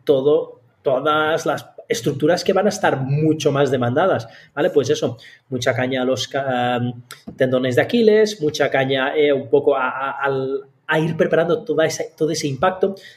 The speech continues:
algo de fuerza, fuerza específica, sobre todo cuádriceps, isquios, glúteos, sin pasarte, o sea, a ver, no te vayas a lesionar,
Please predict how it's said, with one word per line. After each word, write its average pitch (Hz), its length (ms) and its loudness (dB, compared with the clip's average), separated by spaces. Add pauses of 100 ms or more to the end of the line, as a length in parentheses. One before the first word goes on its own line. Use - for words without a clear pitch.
(120)
algo 127 240 0
de 123 100 4
fuerza, 131 600 2
fuerza 135 260 0
específica, 156 680 -2 (140)
sobre 120 240 -2
todo 131 240 0
cuádriceps, 135 640 -2
isquios, 131 520 -4
glúteos, 190 640 0 (880)
sin - 220 -2
pasarte, 160 420 0
o 202 60 -4
sea, 123 140 -2
a 113 40 -4
ver, 139 140 0
no 123 100 -4
te 135 80 0
vayas 135 220 2
a 131 40 4
lesionar, 131 720 -4